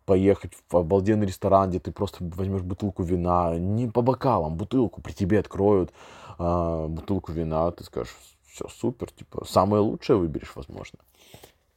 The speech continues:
Вы поедите каких-нибудь лобстеров или какого-нибудь там, не знаю, краба, а, и потом поедете к тебе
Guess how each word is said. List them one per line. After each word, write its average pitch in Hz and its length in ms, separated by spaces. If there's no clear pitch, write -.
Вы 92 120
поедите 104 600
каких-нибудь 95 500
лобстеров 98 840
или 80 680
какого-нибудь 87 540
там, 78 140
не 78 60
знаю, 73 500
краба, 92 720
а, 73 880
и - 80
потом 95 500
поедете 82 720
к - 100
тебе 82 420